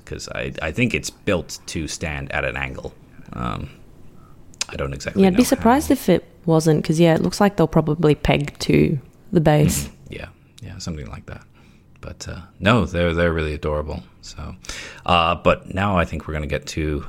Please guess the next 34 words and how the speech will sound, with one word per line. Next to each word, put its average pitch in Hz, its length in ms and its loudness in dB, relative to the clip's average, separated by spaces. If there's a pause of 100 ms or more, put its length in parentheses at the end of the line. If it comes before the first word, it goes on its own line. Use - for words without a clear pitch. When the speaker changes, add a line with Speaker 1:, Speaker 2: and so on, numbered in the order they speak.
Speaker 1:
a 76 60 -10
couple 78 220 -6
of 73 60 -6
figures 76 440 -6
that - 360 -8
might 82 320 -4
have - 640 -4
us, - 640 -6
uh, 80 340 -4 (420)
hyperventilating 104 840 -4
a 135 40 -2
little 143 260 -2
bit. 214 400 -2
Speaker 2:
<laughs> - 40 -18 (440)
Speaker 1:
Because, 226 580 2
uh, 80 320 4
we, 98 240 2
we 107 140 2
got 110 240 2
to 101 160 0
the 92 280 0
end. 101 680 2 (160)
We, - 160 -6 (400)
surprisingly, 147 680 4
I 107 120 2
thought 143 420 4
we 123 100 2
would 104 220 0 (180)
see 98 560 0 (100)
one 110 600 0
new 92 220 2
Love 80 180 0
Live 82 220 -4
figure. - 340 -14